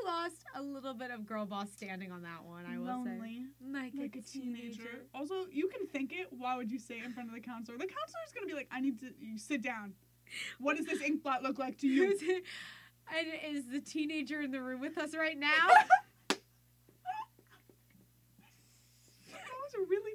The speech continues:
Speaker 2: funny, Noah.
Speaker 1: Thank you. I thought it was.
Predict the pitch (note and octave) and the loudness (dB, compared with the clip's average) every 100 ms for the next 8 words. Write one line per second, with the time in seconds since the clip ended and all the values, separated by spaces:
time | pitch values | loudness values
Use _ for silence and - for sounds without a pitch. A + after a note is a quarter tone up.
0 | - F#4 G4+ C4 B3 C#4 E4 - _ _ | -8 -8 -6 -6 -6 -6 -8 -12 _ _
1 | _ - - - - - D#4 C#4 C4+ C#4 | _ -20 -10 -6 -6 -6 -4 -4 -2 -2
2 | C#4+ F#4 D4+ C#4+ C#4+ C#4 C#4+ D#4 | 0 0 2 2 0 -2 -2 -2